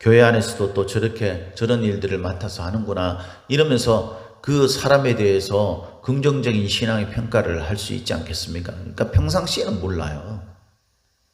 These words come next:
그런데 그 사람의 신앙이 드러나는 결정적인 순간이 있어요. 그것이 어떤 사람에게는요, 그 미혹적인, 유혹적인, 뭐 예를 들어서 풍부, 뭐 이런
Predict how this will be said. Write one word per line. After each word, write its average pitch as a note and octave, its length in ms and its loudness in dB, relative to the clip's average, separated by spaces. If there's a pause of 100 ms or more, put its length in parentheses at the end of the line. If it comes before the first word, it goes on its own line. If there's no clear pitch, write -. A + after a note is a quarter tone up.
(680)
그런데 D3+ 340 6
그 D3+ 120 0
사람의 F3 400 0
신앙이 F3 580 2
드러나는 G2 520 -4
결정적인 A2 720 -2
순간이 F#2 500 -8
있어요. - 300 -14 (180)
그것이 A#2 560 2 (220)
어떤 F3+ 380 4
사람에게는요, G#2 1040 -2 (220)
그 F#2+ 600 -2
미혹적인, - 880 0
유혹적인, - 640 0 (200)
뭐 D#2 340 -14 (240)
예를 A2+ 200 2
들어서 F#2 480 -4 (240)
풍부, G#3+ 680 -2
뭐 F#2 160 -6
이런 B2+ 500 2